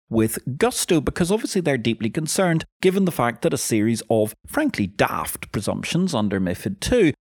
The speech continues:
was looking for liquidity where it simply cannot be found in property funds and, for example, private companies. The U K is still traumatised by the demise of their once star fund manager Neil Woodford,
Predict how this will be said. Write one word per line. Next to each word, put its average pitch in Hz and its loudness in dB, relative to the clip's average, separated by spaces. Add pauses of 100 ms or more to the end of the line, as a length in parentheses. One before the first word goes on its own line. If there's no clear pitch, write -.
(120)
was 208 2
looking 131 2
for 104 2
liquidity 110 0
where 104 2
it - -2
simply 104 -2
cannot 92 -4
be 110 0
found 143 0
in 104 2
property 98 0
funds 95 -2 (100)
and, 95 -2 (180)
for - -4
example, 95 -2
private 90 -4
companies. 190 0 (260)
The 202 0
U 262 4
K 254 2
is 220 0
still 208 0
traumatised - 0
by 98 2
the 101 0
demise 92 0
of 101 0
their 107 0
once 98 0
star - -2
fund 202 -4
manager 101 0
Neil 95 2
Woodford, 151 0